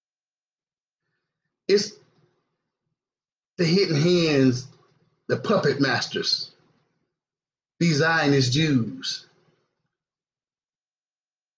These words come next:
orchestrating this whole thing behind the scene, people.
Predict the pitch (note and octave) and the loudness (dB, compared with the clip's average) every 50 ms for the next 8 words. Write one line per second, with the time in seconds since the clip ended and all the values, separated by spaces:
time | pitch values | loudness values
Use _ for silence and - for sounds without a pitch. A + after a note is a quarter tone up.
0 | _ - F3 F3+ F#3 F3+ E3 C#3 - - D#3+ D3+ A2+ C#3 C3+ - - E3 E3 E3 | _ 0 2 2 2 2 0 -2 0 0 0 2 2 2 2 4 4 6 6 6
1 | D#3+ D#3+ D#3 D#3+ E3 D#3+ D#3 C#3 D3 D3 D3+ D#3 D#3 D#3 C#3+ C#3 C3+ - - D#3 | 6 4 2 0 -2 0 0 0 2 0 0 0 0 0 0 0 0 0 0 2
2 | D3+ C#3+ C#3+ C3+ B2+ A#2+ A2+ A#2+ A#2 A2+ - - B2+ | 2 4 4 4 4 4 2 0 -2 -4 -4 -6 -14